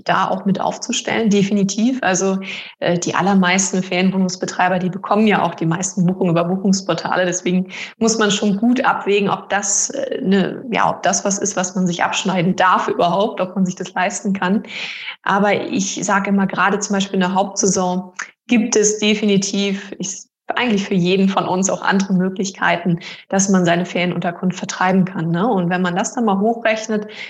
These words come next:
gerade Booking zum Beispiel nimmt fünfzehn Prozent, das ist dann schon happig. Also wenn man da wirklich mal guckt, allein schon hier drei Monate wirklich Hauptsaison im Sommer, sagen wir mal, äh, dann kann man das durchrechnen, ne? Wenn man da voll ausgebucht ist und man hat halt fünfzehn Prozent, die man zahlt oder die man nicht zahlt, ja klar,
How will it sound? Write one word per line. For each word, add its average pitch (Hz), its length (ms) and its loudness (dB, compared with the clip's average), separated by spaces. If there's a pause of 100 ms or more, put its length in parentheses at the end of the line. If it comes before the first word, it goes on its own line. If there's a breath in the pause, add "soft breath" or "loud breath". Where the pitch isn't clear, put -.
gerade 202 260 2
Booking 214 360 0
zum 196 160 -2
Beispiel 190 320 2
nimmt 185 120 4
fünfzehn 208 380 -2
Prozent, 190 580 2 (540 loud breath)
das 190 220 0
ist 175 180 -2
dann 254 140 0
schon 320 240 -2
happig. 175 400 -2
Also 196 260 2
wenn 202 120 2
man 202 160 2
da 214 200 2
wirklich 233 300 0
mal 214 100 2
guckt, 247 540 -2
allein 202 320 2
schon 214 180 2
hier 208 180 4
drei 196 280 2
Monate 208 500 0
wirklich 208 340 -2
Hauptsaison 190 540 0
im 190 60 2
Sommer, 196 280 2
sagen 196 220 2
wir 185 60 4
mal, 185 320 0 (420 loud breath)
äh, - 220 -6 (160)
dann - 140 -2
kann 170 120 2
man 175 80 4
das 190 140 0
durchrechnen, 185 500 0
ne? 190 140 4
Wenn 214 100 4
man 190 140 2
da 190 460 2
voll 185 180 2
ausgebucht 220 640 0
ist 233 160 -2
und 202 120 0
man 190 160 4
hat 190 200 0
halt 185 140 2
fünfzehn 202 360 -2
Prozent, 196 380 2
die 196 60 2
man 180 180 2
zahlt 185 320 -2
oder 196 160 4
die 185 80 2
man 175 160 2
nicht 170 240 -4
zahlt, 220 400 0
ja 214 160 2
klar, 220 360 0